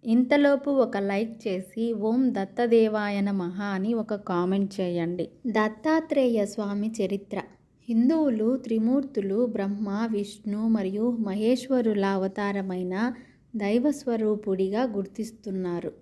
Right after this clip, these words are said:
దత్త అంటే సమర్పించడం అని అర్థం. త్రిమూర్తులు అత్రి మరియు అనసూయ దంపతులకు పుత్రుడి రూపంలో తమకు తాము సమర్పించుకున్నారు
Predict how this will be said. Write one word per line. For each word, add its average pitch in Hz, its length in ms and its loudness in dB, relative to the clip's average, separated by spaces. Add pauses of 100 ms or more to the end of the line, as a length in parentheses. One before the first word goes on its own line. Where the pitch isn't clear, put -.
(1600)
దత్త 226 520 2
అంటే 226 640 4
సమర్పించడం 220 1040 -2
అని 202 220 0
అర్థం. 202 440 -4 (540)
త్రిమూర్తులు 240 920 4 (140)
అత్రి 226 520 -2
మరియు 208 760 0 (140)
అనసూయ 285 640 4
దంపతులకు 208 920 -2
పుత్రుడి 294 680 0
రూపంలో 202 680 2
తమకు 240 440 -2
తాము 226 400 0
సమర్పించుకున్నారు 196 1400 -2